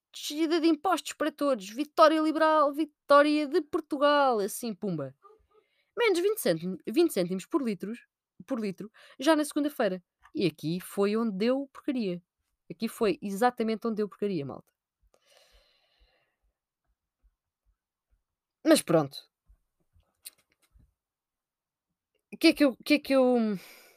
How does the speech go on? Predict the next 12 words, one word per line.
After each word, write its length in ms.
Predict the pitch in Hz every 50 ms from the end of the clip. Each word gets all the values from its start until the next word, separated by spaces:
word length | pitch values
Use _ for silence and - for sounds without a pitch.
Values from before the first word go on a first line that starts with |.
| _ - _ _ _ _ _ _ _ _
gostava 380 | - - - - 247 240 214 220
de 80 | - -
começar 380 | - 202 180 - - 196 190 175 165 165 160 _ _ _ -
por 140 | - 214 185
dizer? 400 | 175 180 151 135 127 135 127 - _ _ _ _ _ _ _ _ _ _ _ _ _ _ _ _ _ _ _ _ -
Tal 220 | 277 277 294 320
como 420 | - - - 294 277 262 254 - - -
em 160 | 240 277 277
momentos 580 | 262 254 254 226 202 165 147 143 - - 190 175
de 140 | 170 202
eleições 960 | 233 240 233 226 220 190 - - - 151 147 143 139 135 131 - - - - _ _ _ _ _ _
temos 760 | - 208 202 180 165 147 143 135 127 127 - - - - -